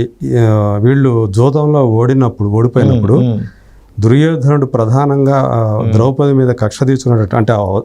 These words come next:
Speaker 1: ద్రౌపది
Speaker 2: Yeah.
Speaker 1: వస్త్రాపహరణం వెనుక ఉన్న కథగా
Speaker 2: Yeah.
Speaker 1: మనకు అదే
Speaker 2: ఇక్కడ,
Speaker 1: చెప్తారు కదా.
Speaker 2: ఇక్కడ కూడా మీకు ఇంకో విషయం చెప్తాను. యాక్చువల్‌గా దుర్యోధనుడు ఎక్కడా కూడా ఆమె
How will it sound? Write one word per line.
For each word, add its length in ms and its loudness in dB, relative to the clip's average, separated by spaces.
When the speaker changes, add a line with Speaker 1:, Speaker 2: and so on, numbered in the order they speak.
Speaker 1:
ద్రౌపది 420 0
Speaker 2:
Yeah. 160 2
Speaker 1:
వస్త్రాపహరణం 840 -2
వెనుక 300 0
ఉన్న 260 2
కథగా 760 -2
Speaker 2:
Yeah. 140 0
Speaker 1:
మనకు 200 2
అదే 140 0
Speaker 2:
ఇక్కడ, 180 -2
Speaker 1:
చెప్తారు 180 0
కదా. 80 0
Speaker 2:
ఇక్కడ 200 0
కూడా 160 2
మీకు 180 -4
ఇంకో 160 -2
విషయం 320 -4
చెప్తాను. 400 -10
యాక్చువల్‌గా 360 -6
దుర్యోధనుడు 840 0
ఎక్కడా 300 0
కూడా 360 -4
ఆమె 260 -2